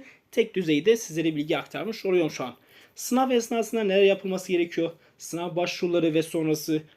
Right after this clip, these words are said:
memur tercih işlemleri, kaç puan ile nereye atanabilirim gibi önemli soruların hepsine zamanı geldiğinde bu kanal üzerinden sizlere bilgisini aktarmış olacağım.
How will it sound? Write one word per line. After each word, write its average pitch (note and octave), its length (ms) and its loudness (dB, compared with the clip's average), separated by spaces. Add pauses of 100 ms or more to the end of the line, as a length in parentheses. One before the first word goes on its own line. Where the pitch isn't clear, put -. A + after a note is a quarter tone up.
(140)
memur F3+ 360 -2
tercih G#3+ 360 0
işlemleri, F3 540 0 (200)
kaç - 380 -2
puan A3+ 240 -2
ile G3 240 -2
nereye F#3+ 280 4
atanabilirim F3 580 0
gibi D#3 300 2 (300)
önemli G3 420 0
soruların G3 380 0
hepsine G3 560 -2 (300)
zamanı D#3 420 -6
geldiğinde C#3+ 720 -4
bu E3 220 -6
kanal G#3 320 0
üzerinden D#3+ 400 0
sizlere D3+ 380 -2
bilgisini D3+ 340 -8
aktarmış C#3+ 380 -6
olacağım. D3 280 -2